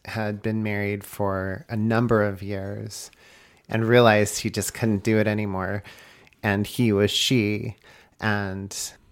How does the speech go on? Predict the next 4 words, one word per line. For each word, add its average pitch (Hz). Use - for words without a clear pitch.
went 110
through 113
life, 104
uh, 85